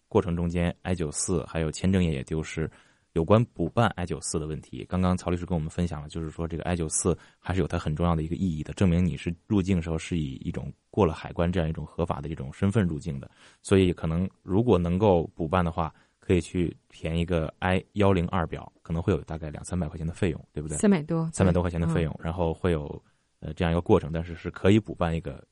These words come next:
Speaker 1: 可以补办一个这样的表格的。
Speaker 2: 对。
Speaker 1: 好，那么现在他又继续，接下来就说是刚刚这样一个情况啊，他这个接下来的一个问题就是，我的签证页丢失本身，现在说的是他护照上面贴的这个当时获得美国签证签证页本身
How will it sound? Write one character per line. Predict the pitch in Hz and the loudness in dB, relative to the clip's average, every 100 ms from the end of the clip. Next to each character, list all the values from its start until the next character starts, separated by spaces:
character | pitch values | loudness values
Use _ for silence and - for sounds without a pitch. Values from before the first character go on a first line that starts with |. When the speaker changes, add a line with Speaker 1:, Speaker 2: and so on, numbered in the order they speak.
| _ | _
Speaker 1:
可 | - | -2
以 | 92 | -2
补 | 90 | -2
办 | 82 90 | -2 -2
一 | 80 | -2
个 | |
这 | 73 | -6
样 | 71 | -10
的 | 73 | -10
表 | - - | -12 -12
格 | - | -16
的。 | - - _ | -16 -20 _
Speaker 2:
对。 | - 170 143 _ _ _ _ | 6 6 4 _ _ _ _
Speaker 1:
好， | - 87 | -4 0
那 | 120 | 4
么 | 107 | 2
现 | - 143 | 2 2
在 | 131 107 | 4 2
他 | - | 2
又 | 147 | 0
继 | 127 139 | 0 -2
续， | 120 120 98 87 | -2 2 2 0
接 | - | -2
下 | 113 | 0
来 | 90 92 | 2 0
就 | 98 | 0
说 | 101 | 0
是 | 98 | 0
刚 | 104 | 0
刚 | 101 92 | 0 0
这 | 95 | 0
样 | |
一 | 87 | 0
个 | |
情 | 87 78 | -2 -4
况 | 87 90 | -2 -2
啊， | 64 - | -2 -8
他 | - | -6
这 | 95 90 | -2 0
个 | 80 | -2
接 | 78 | -2
下 | 101 | -2
来 | 92 | 0
的 | 92 | 0
一 | |
个 | 92 | 0
问 | 87 | -2
题 | 82 | -4
就 | 82 | -6
是， | 82 80 76 _ _ _ _ _ - | -6 -6 -8 _ _ _ _ _ 2
我 | 95 | 6
的 | 95 | 6
签 | - 156 165 | 6 4 4
证 | 156 | 4
页 | 117 131 92 | 2 2 2
丢 | - 131 | 2 2
失 | 135 - 143 | 2 -2 -2
本 | 107 - | -2 -4
身， | - 95 - | -2 -4 -2
现 | - | -2
在 | 107 | -2
说 | 95 | 0
的 | 98 | -2
是 | 90 95 - | 0 -2 -2
他 | 95 | -8
护 | 98 110 | -4 0
照 | 98 | 2
上 | 92 | 0
面 | 80 | -4
贴 | - 101 | -4 -2
的 | 92 | -2
这 | 90 | -4
个 | |
当 | 80 90 | -4 -4
时 | 92 - 82 | -4 -2 -4
获 | - 107 | 0 2
得 | 85 80 - _ | 2 0 -4 _
美 | 78 | -6
国 | 78 85 | -2 -2
签 | - 95 | -2 0
证 | 92 | 0
签 | 82 101 | 0 0
证 | 101 | 0
页 | 92 82 | 0 -2
本 | 69 62 | -6 -8
身 | 85 | -4